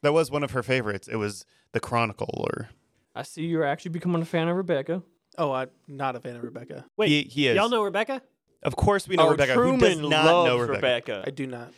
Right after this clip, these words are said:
Speaker 3: know.
Speaker 2: She, he, he is.
Speaker 1: Absolutely
Speaker 4: We may have more to
Speaker 1: adoring
Speaker 4: talk
Speaker 1: fan.
Speaker 4: about than I thought.
Speaker 2: He mad fancies this, this Rebecca.
Speaker 4: Can we come in?
Speaker 2: Of course.
Speaker 3: Sure. Oh, also, I should
Speaker 2: Take,
Speaker 3: say,
Speaker 2: take whatever you need. <laughs>
Speaker 3: when, uh,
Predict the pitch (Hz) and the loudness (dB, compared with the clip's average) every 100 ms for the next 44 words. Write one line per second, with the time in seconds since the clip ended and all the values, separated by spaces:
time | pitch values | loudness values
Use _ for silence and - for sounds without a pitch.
0 | - 131 117 - - 185 165 147 170 127 | -18 -16 -16 -8 -6 -4 -4 -2 -2 -2
1 | 104 127 160 143 85 - 143 160 170 170 | -4 -4 -4 -6 -8 -2 -2 -2 -2 0
2 | 160 - 359 339 320 147 135 139 247 202 | 4 4 4 2 2 4 4 2 0 0
3 | 180 165 156 139 123 135 98 - 190 220 | 0 -4 -4 -6 -6 -6 -6 -2 -2 0
4 | 175 165 160 156 151 147 147 120 110 104 | 2 2 2 0 0 0 -2 -8 -12 -12
5 | 101 101 - 117 - 113 117 110 - - | -10 -10 -10 -16 -10 -4 -2 -4 -8 -8
6 | - 233 269 240 262 - _ _ _ _ | -2 0 2 0 -2 -8 _ _ _ _
7 | _ _ _ 202 427 453 233 139 - - | _ _ _ 0 2 2 0 -6 -10 -2
8 | 233 - 202 214 196 151 175 208 240 247 | -2 0 -2 -2 -4 -4 -4 -4 -4 -2
9 | 190 143 240 - 262 269 269 226 131 123 | -4 -2 -2 0 0 0 -4 -8 -8 -8
10 | - - - 196 208 202 185 170 | -14 -20 -4 0 0 2 0 0